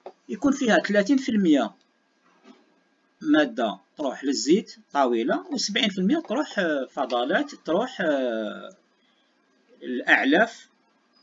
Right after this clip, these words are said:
لإنتاج الأعلاف. وبعد نهاية هذه الثلاث مصانع تكون فيها إن شاء الله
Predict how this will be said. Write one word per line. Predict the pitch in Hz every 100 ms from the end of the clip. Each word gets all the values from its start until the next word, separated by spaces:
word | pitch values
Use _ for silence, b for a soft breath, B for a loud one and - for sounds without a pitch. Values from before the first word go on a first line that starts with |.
| -
لإنتاج | 139 113 202 220
الأعلاف. | 180 127 110 123 165 _ _ _ _ _ _ _ _ _ _
وبعد | 370 330 302 285 269 196 233
نهاية | 220 240 214
هذه | 170
الثلاث | 170 - 208 190
مصانع | 160 143 143 120 120 135 - - - - - - - - - - - - 247 185
تكون | - 311
فيها | 285 233 170 160
إن |
شاء | 147 123
الله | 113 120 160